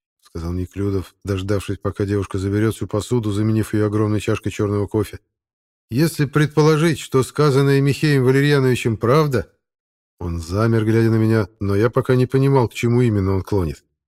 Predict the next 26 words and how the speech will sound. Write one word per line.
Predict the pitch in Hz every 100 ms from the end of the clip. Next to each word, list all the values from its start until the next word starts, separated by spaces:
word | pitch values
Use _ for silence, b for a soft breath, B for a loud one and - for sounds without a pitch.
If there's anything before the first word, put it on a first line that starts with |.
| _ _ _ _ _ _ _
«Я | 123 156 165
финансист», | 135 131 123 - 87 - _ _ _ _ _
продолжил | - 82 82 87 87 85
свою | - 87 87
мысль | 95 -
Неклюдов, | 92 - 120 113 - _ _ _ _
видя, | 101 110 107
что | -
я | 117 113
не | 110
собираюсь | - 120 120 92 82
помогать | 95 95 95 87
ему | 90
выговориться. | 90 107 90 82 80 - - _ _ _ _ _ -
«Я | 90 143
привык | 151 147 143 156 -
к |
тому, | - 147 170
что | 156 156
любое | 147 135 175 170
действие | 139 160 156 - 151
оставляет | 147 147 151 151
за | 139
собой | - 147 151
финансовый | 131 143 151 151 147 143
след». | - 143 - _